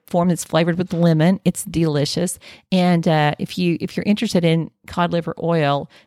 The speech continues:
visit my website, uh, D R Debbie Osmond dot com, and go to the shop tab and then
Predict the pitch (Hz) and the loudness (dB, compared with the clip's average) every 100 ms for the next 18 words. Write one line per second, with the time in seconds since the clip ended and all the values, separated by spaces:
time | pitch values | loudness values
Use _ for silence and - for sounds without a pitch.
0 | - 214 220 202 180 165 170 - 139 139 | -2 0 2 4 4 4 0 -2 -4 -4
1 | - - - 160 147 143 - 160 151 156 | -6 -6 -2 0 0 -2 -2 -2 -2 -2
2 | 151 - - 139 - - 170 156 156 - | -4 -4 -4 -4 -4 -2 2 2 0 -6
3 | - 190 202 202 170 - 165 165 - 156 | -2 2 2 2 0 2 2 0 -2 0
4 | 147 147 - 156 160 160 160 | 0 0 0 2 2 2 -2